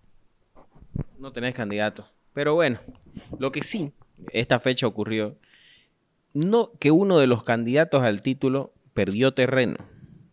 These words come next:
Porque no todo está perdido, porque la esperanza es lo último que se pierde, y matemáticamente, mientras haya la chance, hay que seguir creyendo. Pero el candidato al título,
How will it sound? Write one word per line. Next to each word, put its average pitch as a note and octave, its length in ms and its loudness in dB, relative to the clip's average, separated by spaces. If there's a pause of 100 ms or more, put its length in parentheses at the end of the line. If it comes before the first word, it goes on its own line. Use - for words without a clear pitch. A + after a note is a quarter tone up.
(300)
Porque A#2+ 280 6
no G#3+ 120 6
todo A3+ 220 10
está E3 200 10
perdido, G#2+ 580 4
porque A2 160 2
la G#2 80 4
esperanza B2+ 380 4
es B2 60 8
lo A2+ 80 8
último A2+ 260 4
que F#2+ 120 4
se A2 120 0
pierde, A#2 600 4
y A2 120 -4
matemáticamente, B2+ 920 2
mientras G#2 340 0
haya A#2+ 180 2
la B2+ 120 2
chance, D3+ 540 -2 (220)
hay G#2 160 0
que G#2+ 140 0
seguir G2 400 -2
creyendo. E2 520 0 (920)
Pero A#2+ 420 8 (160)
el A#2 180 6
candidato C#3 560 6
al C#3 140 8
título, C3 580 4